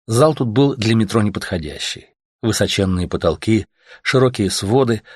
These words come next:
воздуха слишком много для пассажиров метро. Строили и не боялись, что глиняная толща задавит эти своды, обрушит их. Новые станции почти все были спрятаны в узкие и низкие туннели, в панцирь из тюбингов,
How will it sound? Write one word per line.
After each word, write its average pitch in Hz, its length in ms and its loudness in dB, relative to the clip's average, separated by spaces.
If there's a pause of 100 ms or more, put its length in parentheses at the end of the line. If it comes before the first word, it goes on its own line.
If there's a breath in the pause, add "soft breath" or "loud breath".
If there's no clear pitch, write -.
(100)
воздуха 117 560 2
слишком 104 400 -4
много 101 360 2
для 95 180 -2
пассажиров 90 580 -4
метро. 92 460 -4 (400)
Строили 131 500 0
и 123 160 -6
не 120 120 2
боялись, 101 640 -4 (180)
что - 220 -6
глиняная 95 460 2
толща 104 540 0
задавит 101 580 0
эти 80 160 -8
своды, 69 460 -10 (200)
обрушит 98 520 -4
их. - 260 -20 (540)
Новые 92 320 0
станции 101 380 -2
почти 92 320 -4
все 101 180 -2
были 98 160 0
спрятаны 98 640 -2 (320 loud breath)
в 104 180 0
узкие 113 300 0
и 107 40 0
низкие 110 360 0
туннели, 107 500 -2 (300 loud breath)
в - 160 -18
панцирь 120 440 2
из - 140 -4
тюбингов, 95 540 -4